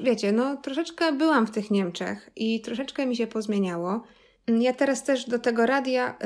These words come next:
y, w którym byłam, to tak s-, no, mam z sześćdziesiąt, siedemdziesiąt kilometrów, więc to nie jest tak, że ja mogę tam pojechać za każdy, w każdym tygodniu, za każdym razem, ponieważ mi się tak chce. To raczej wymaga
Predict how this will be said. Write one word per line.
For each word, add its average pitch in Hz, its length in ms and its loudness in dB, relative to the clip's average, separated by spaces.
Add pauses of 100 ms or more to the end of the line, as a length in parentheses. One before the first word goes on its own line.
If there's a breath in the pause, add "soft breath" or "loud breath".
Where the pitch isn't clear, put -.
(240)
y, 220 40 -4
w 220 60 -12
którym 233 300 2
byłam, 254 440 0
to 247 180 -2
tak 240 220 -4
s-, - 360 -10
no, 330 260 0
mam 277 220 2
z 240 120 -4
sześćdziesiąt, 247 400 2
siedemdziesiąt 233 400 0
kilometrów, 202 680 0
więc 220 220 -2
to 240 80 2
nie 240 140 4
jest 220 200 0
tak, 214 260 2
że 208 500 -2 (520)
ja 240 140 6
mogę 226 220 6
tam 226 180 2
pojechać 214 840 0 (340)
za 220 140 2
każdy, 220 520 4
w 208 60 -12
każdym 240 300 4
tygodniu, 226 800 2 (180)
za 220 140 -2
każdym 226 320 4
razem, 220 280 2
ponieważ 208 400 0
mi 220 80 -2
się 202 100 -6
tak 202 220 -8
chce. - 460 -4 (840 loud breath)
To 320 180 4
raczej 302 320 2
wymaga 247 580 2